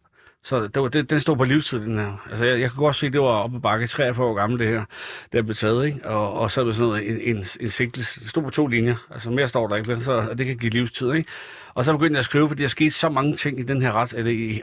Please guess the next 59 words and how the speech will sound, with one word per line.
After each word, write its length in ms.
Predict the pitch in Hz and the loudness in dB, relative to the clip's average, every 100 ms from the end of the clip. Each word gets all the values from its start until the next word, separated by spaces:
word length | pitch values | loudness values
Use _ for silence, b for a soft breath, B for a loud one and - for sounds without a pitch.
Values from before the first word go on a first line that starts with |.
| 127 117 | -6 -2
gennem 160 | 127 | 0
de 80 | 131 | 2
her 80 | 131 | 2
to 180 | 147 123 | 2 2
år, 120 | 120 | 0
syv 200 | - 123 | 0 2
måneder, 180 | 123 117 | 2 4
der 60 | |
var 80 | 113 | 0
helt 280 | 104 175 127 | 2 0 0
vanvittigt. 440 | 113 135 113 101 B B B B | -2 -2 -4 -6 B B B B
Så 100 | 131 | 0
jeg 80 | 120 | 2
begyndte 140 | 156 | 2
at 40 | 131 | 2
skrive 340 | - 151 160 | 2 4 4
og 80 | 131 | 0
skrive 260 | - 143 151 | 0 2 2
og 60 | |
skrive, 300 | 120 139 151 | 0 0 2
og, 140 | 123 107 | 2 -2
og, 120 | 107 | -6
og 140 | 120 110 | -8 -4
kom, 180 | 120 | -6
så 280 | - 123 - | -4 -6 -2
når 40 | 131 | 0
man 60 | |
sidder 200 | 110 160 | 2 2
i 40 | 123 | 2
fængsel, 280 | 151 - - | -2 -4 -2
så, 280 | 151 135 - - | -2 -2 -6 -8
så 140 | 135 | -8
sker 180 | - 151 | 0 2
der 80 | 127 | 2
bare 80 | |
nogle 100 | 135 113 | 0 0
ting 180 | 156 | 0
ind 100 | 147 | 2
i 20 | 139 | 2
hovedet, 240 | 123 139 | 2 2
hvor 80 | 131 | 0
man 120 | 127 | 0
tænker 280 | - 135 139 | -2 0 -2
på 120 | 127 | 0
nogle 180 | 120 120 | -2 -2
gamle 280 | 120 151 147 | -4 -2 -2
ting, 260 | - 107 | -4 -4
der 60 | 117 | -6
popper 320 | - 127 117 | 0 0 2
op, 140 | 123 - B B B | -2 -4 B B B
når 100 | 123 | -4
du 80 | 117 | 0
ligger 260 | 117 123 135 | 0 2 0
der 280 | 123 117 113 | 0 0 2
alene, 400 | 110 120 135 113 | 2 2 0 0
øh, 100 | 117 | 0
isoleret, 440 | 107 120 131 117 | 0 0 2 0
så, 140 | - | -4
så 140 | 117 | -8